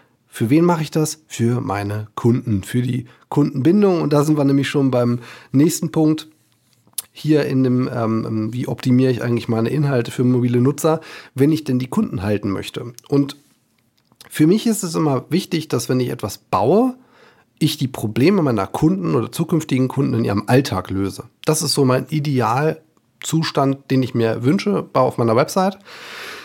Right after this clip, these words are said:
Ich möchte wirklich, dass ich eine Website habe, die meinen Kunden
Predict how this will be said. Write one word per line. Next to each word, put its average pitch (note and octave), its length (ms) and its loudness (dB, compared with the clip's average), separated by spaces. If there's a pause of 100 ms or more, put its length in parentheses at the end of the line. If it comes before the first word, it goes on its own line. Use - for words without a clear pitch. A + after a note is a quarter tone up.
(120)
Ich A2 100 0
möchte D3+ 240 2
wirklich, D3+ 240 0
dass C3+ 160 0
ich C3 140 -2
eine B2 100 2
Website C#3+ 400 0
habe, B2+ 240 -2
die B2 80 -2
meinen G#2+ 220 -2
Kunden B2+ 560 -2